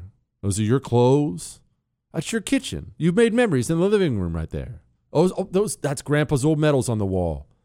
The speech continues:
Oh, look at that. Remember that family picture from when we were in Florida for a vacation? You are tied to your home. You were moored to it. So you'd never let me burn it down. So the communist doesn't show up to your home and says, "Hey,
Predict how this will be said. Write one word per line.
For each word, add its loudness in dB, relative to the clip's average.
Oh, 2
look -2
at -4
that. -6
Remember 0
that 0
family 2
picture 2
from -2
when 2
we 0
were 4
in 0
Florida 0
for 0
a 0
vacation? -2
You 4
are 4
tied 2
to 2
your 4
home. 6
You 4
were 4
moored 6
to -2
it. -20
So 2
you'd 0
never 4
let -2
me -6
burn -4
it -14
down. -12
So 0
the 2
communist 0
doesn't 2
show 4
up 4
to -4
your 0
home -4
and 0
says, 2
"Hey, 4